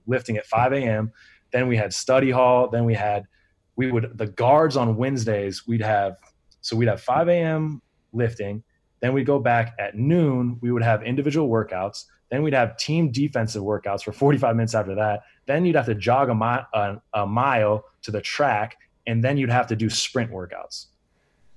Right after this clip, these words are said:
And so that was three times a week. So I'm, I'm dying at that point. But even at night, I was like,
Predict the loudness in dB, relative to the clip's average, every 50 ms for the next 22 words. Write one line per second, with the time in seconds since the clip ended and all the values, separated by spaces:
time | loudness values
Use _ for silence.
0 | -16 -8 -4 -2 -2 -2 -2 0 2 4 6 6 4 4 0 0 -2 -2 0 0
1 | 0 -2 -2 -6 -8 -8 -10 -12 _ _ _ _ _ _ _ _ _ _ _ _
2 | _ _ _ -10 -2 2 2 2 2 2 -2 -4 -8 -14 _ _ -2 -2 0 0
3 | 0 0 2 2 2 2 0 -2 -4 -4 -4 -4 -4 -4 -6 -10 -12 -12 -12 -14
4 | _ _ 2 4 4 4 4 0 -6 -16 _ _ -2 0 2 2 4 2 2 2
5 | 2 2 2 0 0 -4 -6 -8 -6 -6 -4 0 0 0 0 0 -4